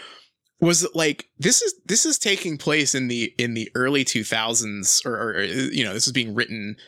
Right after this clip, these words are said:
uh, in, in the early two thousands, two thousand eight, two thousand nine. The, I think the main, like, American media related false flag narrative was, like,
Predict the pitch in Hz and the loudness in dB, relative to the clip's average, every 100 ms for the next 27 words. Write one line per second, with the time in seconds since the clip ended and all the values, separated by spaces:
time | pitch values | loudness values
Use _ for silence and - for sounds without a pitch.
0 | _ _ _ 110 95 95 104 101 104 98 | _ _ _ -6 -4 -4 -6 -8 -8 -8
1 | 98 101 117 104 101 - 98 95 - 110 | -8 -8 -6 -4 -2 -4 -4 -6 -4 -4
2 | 104 101 104 - 104 98 104 98 110 - | -2 -4 -4 -4 -4 -4 -2 -2 -4 -14
3 | - - - 151 165 156 143 _ _ _ | -18 -18 -8 2 4 4 2 _ _ _
4 | _ - 160 - 320 508 - 170 139 135 | _ -6 -6 -4 -4 -4 -4 -4 -2 0
5 | 160 185 180 165 135 131 120 - - _ | 2 0 -4 -6 -2 0 0 -6 -16 _
6 | _ _ _ _ - 117 110 110 131 - | _ _ _ _ -2 0 2 2 2 2
7 | 113 107 104 107 127 117 110 101 95 101 | 0 0 0 0 0 2 2 0 0 -2
8 | 98 101 101 98 92 90 85 - - _ | -2 -2 -2 -2 -2 -2 -4 -4 -6 _
9 | _ _ - 101 95 - 110 113 107 95 | _ _ -4 -2 -2 -2 0 0 -2 -4
10 | 90 87 87 - 104 - 101 92 - - | -2 -4 -4 -4 -4 -2 -2 -4 -6 -10